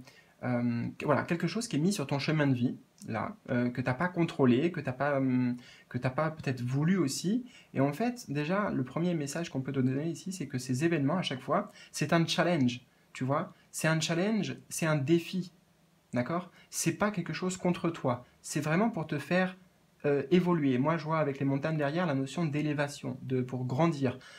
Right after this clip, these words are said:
Une fois qu'on a dépassé l'obstacle et le défi, et t'en as déjà dépassé plusieurs, justement, dans ta vie, eh bien, euh, voilà, tu peux, euh, tu peux ressortir avec beaucoup de fierté, avec une grande force aussi.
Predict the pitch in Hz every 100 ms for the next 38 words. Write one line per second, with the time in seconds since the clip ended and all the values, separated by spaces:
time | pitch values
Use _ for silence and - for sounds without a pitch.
0 | - - 143 147 196 147 131 127 208 208
1 | 170 - 175 147 - 156 151 131 123 120
2 | - 247 - 123 127 127 123 127 135 127
3 | 123 120 127 127 131 120 185 127 - -
4 | 117 - 135 135 123 123 156 185 - -
5 | - - 131 147 208 - - _ - 135
6 | 131 127 123 120 120 - - - - -
7 | 156 113 - - 170 160 139 127 123 120
8 | 117 - - 156 135 135 123 160 131 131
9 | 151 143 131 214 151 135 151 131 131 160
10 | 156 - 160 - - - 123